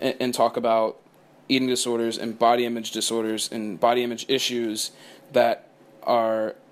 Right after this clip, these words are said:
affecting the male population in the United States, because it's becoming a growing trend, and it's become something that has affected me and my personal life, and,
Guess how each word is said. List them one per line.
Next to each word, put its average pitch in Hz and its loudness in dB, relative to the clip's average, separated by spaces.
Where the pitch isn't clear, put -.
affecting 117 -2
the 117 -6
male 117 2
population 107 -4
in 107 -8
the 107 -6
United 101 -4
States, 101 -8
because 123 -4
it's 123 -6
becoming 127 -2
a 117 -4
growing 120 -2
trend, 110 -4
and 117 -2
it's - -4
become 120 -2
something 117 -2
that 110 0
has 117 -2
affected 120 -2
me 120 -2
and 113 -4
my 120 2
personal 139 -4
life, 139 -2
and, 113 -2